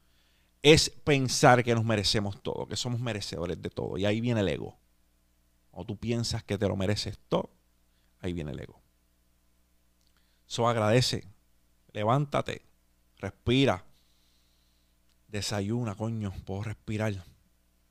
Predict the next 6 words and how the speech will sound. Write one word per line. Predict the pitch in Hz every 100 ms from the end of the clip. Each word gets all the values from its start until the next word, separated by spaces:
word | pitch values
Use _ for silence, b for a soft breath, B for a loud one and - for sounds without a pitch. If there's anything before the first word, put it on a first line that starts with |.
| _ _ _ _ _ _ _ _ _ _ -
Tengo | 107 113
que | 113 113
comer. | 117 110 120 101 87 - _ _ _ _ _ _ _ _ _ _ _ _ _ _ _ _ _ _ _ _
Tengo | 101 104
una | 110 110
familia. | 110 110 117 107 101